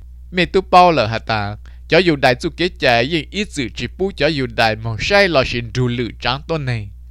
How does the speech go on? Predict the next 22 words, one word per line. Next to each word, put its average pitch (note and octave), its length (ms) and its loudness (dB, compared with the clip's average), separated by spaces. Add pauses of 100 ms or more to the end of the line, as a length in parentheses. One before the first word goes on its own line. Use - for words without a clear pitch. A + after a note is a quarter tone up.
(380)
Ta G#3+ 100 6
chỉ E3+ 140 -2
vang D#3+ 280 4
trước E3+ 260 -2
khá D3 240 0
trò C3+ 160 -4
cú C3+ 220 -2
hà D3+ 120 0
ta. G#2 360 -6 (220)
Cú E3 140 4
chỉ D#3+ 140 2
so F#3 200 6
hù D3 240 0
lên D#3 280 0
từ B2 180 2
hà A#2 100 -4
ta A2+ 140 0
giờ A2+ 200 0
tôn E3 200 -2
này B2 240 -2
chỉ A2+ 200 -6
hù. G#2 300 -8